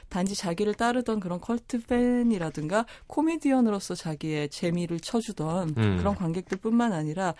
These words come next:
Speaker 1: 그냥 정통파 감독으로서
Speaker 2: 음.
Speaker 1: 전국 연기를 하는 배우로서 기본기나 재능을
Speaker 2: 음, 음, 음.
Speaker 1: 정면으로 평가받아 보겠다는 의도가 있는 작품인 거고
Speaker 2: 네.
Speaker 1: 그래서 이 영화의 성패에 대해서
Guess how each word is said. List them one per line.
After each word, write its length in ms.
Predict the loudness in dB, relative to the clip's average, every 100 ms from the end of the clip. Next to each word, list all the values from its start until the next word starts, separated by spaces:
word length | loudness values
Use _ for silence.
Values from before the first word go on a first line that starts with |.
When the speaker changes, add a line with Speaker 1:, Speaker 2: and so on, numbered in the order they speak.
| -12 -2
Speaker 1:
그냥 220 | 4 4
정통파 540 | 4 0 4 2 2 -2
감독으로서 840 | -2 -4 -4 -6 -8 -8 -12 -12 0
Speaker 2:
음. 360 | 2 4 2 2
Speaker 1:
전국 300 | 4 4 4
연기를 320 | 4 2 2
하는 160 | 2 0
배우로서 640 | 0 0 0 -2 -2 -4
기본기나 580 | -2 2 4 4 2 -2
재능을 680 | -2 -2 -2 -2 -2 -2 0
Speaker 2:
음, 40 |
음, 260 | 2 2 0
음. 40 |
Speaker 1:
정면으로 520 | 2 4 6 6 2 2
평가받아 680 | 0 2 2 2 2 0
보겠다는 580 | -2 -6 -4 -2 0 0
의도가 340 | -4 -4 -4
있는 380 | -2 0 2 2
작품인 460 | 0 -8 -6 -4 -4
거고 360 | -6 -4 0 4
Speaker 2:
네. 320 | 4 4 4
Speaker 1:
그래서 240 | 4 4
이 100 | 2
영화의 340 | 2 0 0 0
성패에 420 | -2 -2 -2 -2
대해서 460 | -2 -6 -2 -4